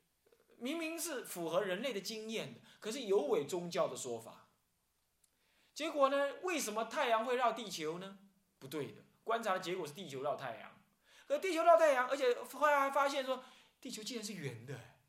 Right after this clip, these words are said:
那不会摔下去吗？这个时候有位，有一位姓名牛顿的这个人，他跑到，他跑到那个，这个，这个，这个苹果树下面，啊，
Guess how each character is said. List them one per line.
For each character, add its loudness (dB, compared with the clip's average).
那 -8
不 -6
会 0
摔 0
下 2
去 -4
吗？ -14
这 -12
个 -8
时 -8
候 -10
有 -14
位， -14
有 -14
一 -12
位 -10
姓 -8
名 -16
牛 -16
顿 -14
的 -20
这 -14
个 -14
人， -18
他 -10
跑 -12
到， -12
他 -16
跑 -8
到 -8
那 -14
个， -14
这 -20
个， -20
这 -20
个， -20
这 -20
个 -20
苹 -14
果 -14
树 -14
下 -14
面， -20
啊， -20